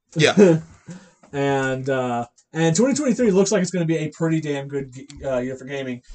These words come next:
Speaker 2: considering that this g-, this year had some h-, hard hitters: Elden Ring and, and God of War and, and Stray and, um, you know, I'll,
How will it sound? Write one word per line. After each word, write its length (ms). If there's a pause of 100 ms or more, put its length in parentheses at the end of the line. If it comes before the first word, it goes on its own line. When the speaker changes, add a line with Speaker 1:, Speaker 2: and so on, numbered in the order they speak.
(160)
Speaker 2:
considering 400
that 140
this 220
g-, 180
this 240
year 420 (400)
had 300
some 260
h-, 180
hard 260
hitters: 340
Elden 280
Ring 280
and, 200
and 320
God 200
of 120
War 360
and, 340 (1160)
and 120
Stray 760
and, 580
um, 600 (420)
you 80
know, 220
I'll, 140